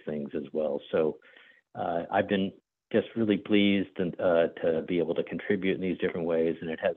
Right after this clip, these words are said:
made for an interesting career. And coming to Kaiser Permanente has really been a capstone for me because, um, you know, the focus on population health and using resources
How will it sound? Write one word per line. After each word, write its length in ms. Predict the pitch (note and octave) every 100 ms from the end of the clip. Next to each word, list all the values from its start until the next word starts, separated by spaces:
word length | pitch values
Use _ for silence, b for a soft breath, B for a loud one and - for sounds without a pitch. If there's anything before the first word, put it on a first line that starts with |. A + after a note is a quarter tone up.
| -
made 160 | D#2+ -
for 280 | F2 D#2+ D#2 -
an 100 | F2
interesting 480 | D#2 - - F2+
career. 520 | D#2+ F2+ D#2 E2 F2 F2+
And 120 | E2+ _ b b b _
coming 240 | C3+ C#3 A2+
to 60 |
Kaiser 280 | A#2+ A#2+ A2+
Permanente 880 | - A2 G2 G2+ G2+ A#2 G2 G2 G2
has 120 | F2+ -
really 300 | F#2+ G2 F#2+
been 180 | F2+ G2
a 60 |
capstone 640 | - G2 G2 - F2+ E2 D#2+
for 100 | F2
me 240 | E2 D#2+
because, 560 | D2 E2+ - E2+ E2 D#2 _
um, 240 | F2 E2 D#2 B B B B B _
you 80 | G#2
know, 60 |
the 100 | F2+ -
focus 380 | A#2+ A2+ A2+ F#2+ - -
on 360 | G2 F#2+ F#2+
population 760 | - - G#2 - F#2 F#2+ - F2
health 480 | E2 F2+ E2+ E2+ E2+ -
and 220 | E2+ E2+ E2 -
using 580 | - G2 G2+ - F#2+ F2+ E2
resources 720 | F#2+ F2+ - F2+ E2+ - D2+